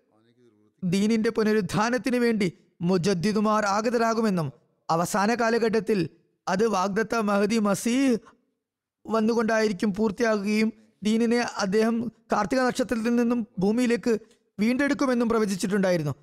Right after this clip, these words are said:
ഹസ്രത്ത് മസീഹ് മൗഊദ് അലൈഹി ഇസ്ലാം തന്റെ ഗ്രന്ഥങ്ങളിലും രചനകളിലും വിവിധ സാഹിത്യങ്ങളിലും എല്ലായിടങ്ങളിലും പറഞ്ഞത്, ഞാൻ തിരുനബി സല്ലല്ലാഹു അലൈഹി വസല്ലമയുടെ ദാസത്വത്തിൽ തിരുനബിയുടെ ശരീയത്തും ദീനും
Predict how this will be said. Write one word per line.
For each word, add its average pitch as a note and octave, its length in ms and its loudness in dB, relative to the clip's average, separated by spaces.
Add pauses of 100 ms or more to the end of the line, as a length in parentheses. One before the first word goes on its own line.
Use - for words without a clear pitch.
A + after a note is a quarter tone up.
(160)
ഹസ്രത്ത് G#3 280 0
മസീഹ് A3 320 0
മൗഊദ് A3+ 140 0
അലൈഹി A3+ 180 2
ഇസ്ലാം A3+ 420 -2
തന്റെ G#3+ 140 0
ഗ്രന്ഥങ്ങളിലും A3 720 0 (320)
രചനകളിലും A3+ 560 2
വിവിധ G#3+ 220 0
സാഹിത്യങ്ങളിലും A3 800 0 (720)
എല്ലായിടങ്ങളിലും B3+ 680 2
പറഞ്ഞത്, A3+ 380 2
ഞാൻ A3+ 320 2 (180)
തിരുനബി A3 280 0
സല്ലല്ലാഹു A#3 760 0
അലൈഹി A3+ 220 2
വസല്ലമയുടെ A3+ 680 2 (840)
ദാസത്വത്തിൽ G3 800 0 (240)
തിരുനബിയുടെ A#3+ 680 2
ശരീയത്തും A#3 600 0
ദീനും A3+ 440 0